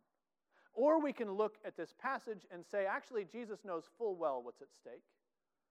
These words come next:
And he is directing this entire crowd, the man included, and his friends, and the crowd, and the Pharisees, he is directing this entire crowd to consider the fact that our most fundamental problem is the guilt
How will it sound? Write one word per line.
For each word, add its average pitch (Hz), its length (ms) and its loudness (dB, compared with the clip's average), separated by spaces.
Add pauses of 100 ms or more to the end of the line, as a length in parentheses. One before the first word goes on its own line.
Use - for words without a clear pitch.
(640)
And 226 100 0
he 269 140 4
is 254 140 0
directing 233 480 2
this 190 280 -2
entire 220 720 -4
crowd, 147 460 0
the 160 80 -6
man 233 480 -6
included, 180 460 -4
and 202 160 -6
his 240 200 -8 (120)
friends, 196 340 -4
and 180 140 -8
the 196 60 -6
crowd, 220 380 2
and 190 120 -8
the 214 60 -8
Pharisees, 208 580 0 (240)
he 269 100 0
is 262 80 0
directing 240 460 4
this 202 160 -4
entire 226 520 -2
crowd 190 540 2
to 185 80 -8
consider 247 500 -6
the 277 140 -4
fact 180 360 -4
that 185 140 -4
our 170 200 4
most 220 480 0 (420)
fundamental 240 600 2
problem 156 560 0 (240)
is 185 160 -2
the 156 140 -6
guilt 185 360 0